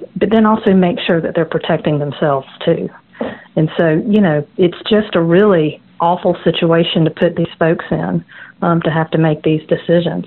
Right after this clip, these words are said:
But I know that because my mom didn't have health insurance. She couldn't afford it. Um, and, you know, and I know she was an independent contractor, and I know that if this happened to her, we would be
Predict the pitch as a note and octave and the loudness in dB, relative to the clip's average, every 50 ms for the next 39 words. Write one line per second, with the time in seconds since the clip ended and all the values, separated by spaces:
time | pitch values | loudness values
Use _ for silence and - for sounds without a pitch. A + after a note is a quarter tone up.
0 | - - - F#3 F#3 G#3 G3 G3+ G3+ G#3 G#3 G3+ G#3+ B3+ C#4 B3+ A3 G#3 G3 F#3 | -12 -10 -4 0 0 2 2 2 2 2 4 4 4 4 4 4 2 2 0 -2
1 | F3+ - F#3+ F#3 F3 F#3 F#3 F#3 F#3 F#3 F#3 A3 A#3+ A3 G3+ - A#3 E3+ F3+ F#3 | 0 0 0 0 2 2 2 4 2 2 4 4 4 4 4 4 4 4 2 2
2 | F3+ - G#3+ A3+ C#4+ - C4 F3+ - - E3 D#3 - - - - - - - - | 2 0 -2 -2 2 2 2 2 2 -2 -6 -8 -10 -12 -16 -14 -12 -12 -2 -2
3 | A#3 A#3+ A3 G3+ G3+ - A3+ C#4 D4+ - - - - - - _ - - - - | 0 2 2 0 2 2 2 2 2 2 0 -4 -8 -14 -20 _ -20 -20 -20 -20
4 | - - _ _ _ - F3+ F3+ F3 E3+ F3 E3+ E3+ E3 - - - _ _ _ | -20 -20 _ _ _ -2 0 0 2 2 2 2 2 0 -2 -6 -14 _ _ _
5 | _ _ _ _ - - - F3+ F3+ F3+ F3 F3 G#3 - - - - - - - | _ _ _ _ -8 -2 0 2 2 2 2 0 -2 -4 -8 -16 -20 -18 -12 -2
6 | - A3+ A#3 G3+ F3+ F3+ F3 - - F#3+ F3+ E3+ F3 F#3 F#3+ F#3 G3+ G3 - - | 2 4 4 4 4 2 0 0 0 2 2 4 4 4 4 4 2 2 0 -6
7 | - - E3 D#3+ D#3+ F#3+ F#3 G3+ G#3+ A3 A#3 A#3+ B3 C4 B3 C4 C4+ D4 C4 B3+ | -4 -2 0 2 4 4 4 6 6 6 4 4 4 4 4 4 4 4 4 2
8 | A3+ G3 F#3 - - F3+ D#3 D#3 E3 - - - - - - - - - F3 E3+ | 2 0 -2 0 0 0 0 0 -2 -6 -12 -18 -18 -20 -20 -18 -8 -4 0 2
9 | F3+ F#3 F3+ G3 G3+ G3+ G3+ F#3+ F#3 F3+ E3+ - G#3 G#3 G#3 - G#3 F#3+ G3 G3 | 2 4 4 4 4 4 4 4 2 2 2 2 0 0 2 2 0 0 0 0
10 | G3 F#3 F#3 F3+ - G3+ G3 G#3 A3+ B3+ C4 - A3+ F3+ E3+ F3 G3+ A#3+ A#3 A3+ | 0 0 0 2 2 2 2 4 4 2 0 0 -4 -2 2 2 4 4 4 2
11 | A#3 - G3+ G3 F#3 F#3 F#3 - | 2 2 4 4 4 4 2 0